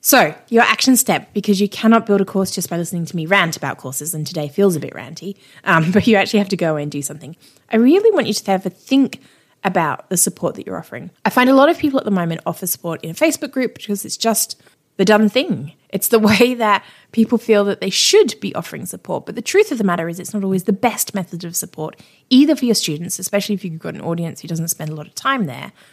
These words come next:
or for you as a business owner, if you spend too much time there, or it's just absorbing too much of your time, or you don't want to be on Facebook all the time. So what I want you to go away and really think about quite clearly is, how many methods of support do you have?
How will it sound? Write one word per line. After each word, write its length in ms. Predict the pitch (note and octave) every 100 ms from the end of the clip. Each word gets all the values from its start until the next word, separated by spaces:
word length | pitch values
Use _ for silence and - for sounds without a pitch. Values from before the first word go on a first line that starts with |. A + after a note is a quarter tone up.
| _ _ _ _
or 160 | B3+ B3
for 140 | A#3+
you 320 | A3+ A#3+ E4
as 120 | G3 F#3+
a 40 |
business 360 | B3 C4 F#3 -
owner, 140 | E3
if 140 | F3
you 40 | F3+
spend 220 | - D3
too 160 | - D4+
much 200 | F#3+ -
time 200 | D3+ D3+
there, 220 | F3 A#3+
or 80 | G3
it's 100 | -
just 240 | - -
absorbing 560 | F3+ E3 F3 E3+ E3 D#3+
too 120 | E3
much 200 | D#3+ -
of 80 | E3
your 140 | D#3+
time, 340 | - - E3+ - - _
or 60 | G#3
you 60 |
don't 120 | F#3+ E3+
want 120 | E3
to 60 |
be 240 | E3 F#3+ G3
on 100 | F#3
Facebook 420 | E3 - - -
all 100 | -
the 100 | -
time. 340 | - - - - _ _ _ _ _ -
So 120 | A3+
what 120 | A#3
I 60 | A#3+
want 200 | C4 D#4+
you 80 |
to 120 | D#4 C#4+
go 200 | A3 G3
away 220 | F#3 E3+
and 120 | E3
really 240 | G3 A3+
think 200 | A#3 G3+
about 240 | F#3 E3 -
quite 180 | C#3+ -
clearly 300 | E3 D#3 D3+
is, 280 | - E3 - _ _
how 280 | - G#3+ A#3+
many 680 | A#3 G#3 F#3 F3+ G3+ C4 C#4 _ -
methods 400 | G#3+ G3+ A3 A3+
of 100 | G#3
support 420 | A3+ - F#3 F3+
do 100 | F3+
you 100 | E3+
have? 560 | - D#3+ G2 - -